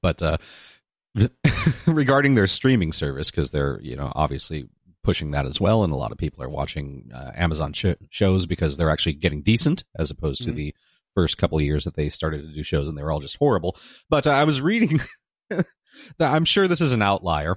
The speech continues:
Speaker 1: uh, comment, but, uh, they were talking about The Marvelous Miss Maisel. Uh, one, uh, customer gave it five out of five stars, uh, stating, "I've probably watched season one five times,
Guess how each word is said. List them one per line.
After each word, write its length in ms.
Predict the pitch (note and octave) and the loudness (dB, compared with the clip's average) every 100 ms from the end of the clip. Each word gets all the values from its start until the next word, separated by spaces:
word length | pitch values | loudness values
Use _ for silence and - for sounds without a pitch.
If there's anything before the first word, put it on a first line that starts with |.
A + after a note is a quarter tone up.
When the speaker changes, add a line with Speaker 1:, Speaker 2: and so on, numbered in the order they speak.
| - E2+ | -4 -4
Speaker 1:
uh, 220 | D#2 E2 | -2 -2
comment, 420 | - D#2 C#2+ E2+ - | -2 -2 -2 -8 -6
but, 160 | D2 - | -6 -6
uh, 120 | D#2 _ - _ - | -10 _ -20 _ 0
they 80 | A2+ | 2
were 60 | |
talking 200 | B2+ A#2+ | 2 2
about 160 | A2+ A2 | 2 2
The 60 | G#2 | 4
Marvelous 360 | C3+ D3+ C#3+ | 4 4 2
Miss 160 | A#2+ - | 0 0
Maisel. 400 | E2 D2 D2+ E2+ | -2 -4 -8 -4
Uh, 240 | F#2+ E2 E2+ | -2 0 -2
one, 420 | F#2 F#2+ G#2 G2 | -4 0 2 2
uh, 300 | F2+ F2 E2+ D2+ F#2 _ | 2 2 0 -4 -14 _
customer 300 | - F2 F2+ E2 | -2 -2 0 -2
gave 200 | D#2+ E2+ | -2 -4
it 100 | - | -4
five 220 | E2+ E2+ F#2 | 0 0 0
out 100 | - | -2
of 60 | |
five 240 | - G#2 - | 0 0 0
stars, 400 | D#2 C2+ A#2 - | -2 -2 -4 -4
uh, 180 | E2+ D#2 | -4 -2
stating, 400 | - F2 E2 F2 - _ - | 0 0 0 -2 -6 _ -2
"I've 160 | A3 | -2
probably 300 | - G3+ F3+ | 2 2 2
watched 300 | A#2+ B2 - | 2 2 0
season 300 | - C3 B2+ | 0 2 2
one 200 | F#2 F2 | 2 0
five 380 | G2+ - E2 F#2 | 0 -2 0 -2
times, 560 | - F3+ F#2+ C#2+ - | 0 0 0 -2 -8